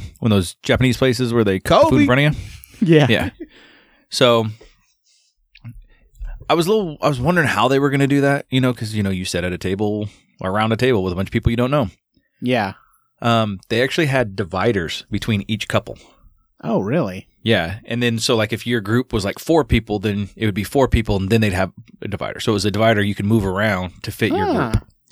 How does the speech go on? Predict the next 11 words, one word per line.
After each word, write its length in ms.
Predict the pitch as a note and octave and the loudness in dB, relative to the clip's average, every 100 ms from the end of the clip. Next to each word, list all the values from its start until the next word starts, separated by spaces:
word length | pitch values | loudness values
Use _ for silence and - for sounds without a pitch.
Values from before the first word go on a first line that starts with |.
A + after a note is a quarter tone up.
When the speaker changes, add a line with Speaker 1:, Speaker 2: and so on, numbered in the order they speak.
| _ - _ | _ -20 _
Speaker 1:
It 60 | - | -2
was 100 | C3+ | 0
actually 260 | G3+ B2 | 2 2
really 320 | G2+ A#2+ B2 G2+ | 2 2 2 2
cool. 240 | A#2 G#2 | 2 2
And 80 | G#2 | 4
it 40 | |
went, 280 | A#2 C3+ B2 - - - - _ | 4 2 0 -8 -20 -20 -20 _
it 100 | - | -2
went 180 | B2 C3 | 0 0
from 560 | - B2+ C3 B2 B2 A#2 | 0 2 4 2 0 -4